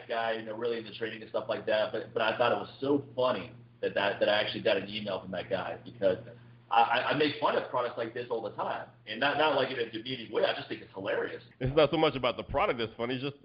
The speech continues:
Speaker 2: who's buying the product. It's, <laughs> it's the person needing, just like the ones buying all these, these lifelike sex dolls. I'm not mad at the guy that created it.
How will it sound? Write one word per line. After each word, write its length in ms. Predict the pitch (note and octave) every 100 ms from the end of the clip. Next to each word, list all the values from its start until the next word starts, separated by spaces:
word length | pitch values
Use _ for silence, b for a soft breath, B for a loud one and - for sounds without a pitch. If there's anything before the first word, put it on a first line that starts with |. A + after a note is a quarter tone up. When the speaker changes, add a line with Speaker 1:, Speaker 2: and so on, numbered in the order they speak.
| -
Speaker 2:
who's 220 | D#3 D#3+
buying 400 | A2+ A#2+ F#3+ F3+
the 60 | G2+
product. 380 | F#2+ D2+ D2+ - - B B
It's, 120 | C3+
<laughs> 260 | - A3 - - -
it's 120 | -
the 60 | C3+
person 280 | D#3 D3+ C3+
needing, 200 | E3+ C#3
just 120 | G3+
like 100 | F3
the 60 | D#3
ones 200 | E3 D3+
buying 180 | D#3+ E3
all 100 | D#3+
these, 140 | D3 C3
these 180 | C3 C#3 A2+
lifelike 680 | C3+ D3+ C#3 C3 C3 - -
sex 200 | F3 - A#2+
dolls. 380 | G#2 D#2 C2 - _ b b b
I'm 140 | G#3+ D4+
not 200 | C#4+ E3
mad 200 | F3 G#3
at 80 | D#3
the 60 |
guy 220 | C#3+ C#3+
that 160 | C3 -
created 340 | B2+ B2 G#2+
it. 120 | E2+